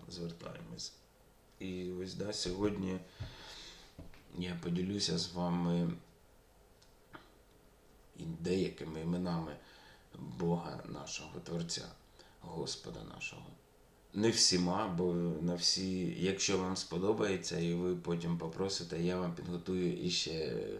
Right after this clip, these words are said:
решту імен відомих, записаних в Біблії.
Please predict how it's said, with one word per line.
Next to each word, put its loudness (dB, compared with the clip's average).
решту 2
імен 2
відомих, 2
записаних 0
в -12
Біблії. -4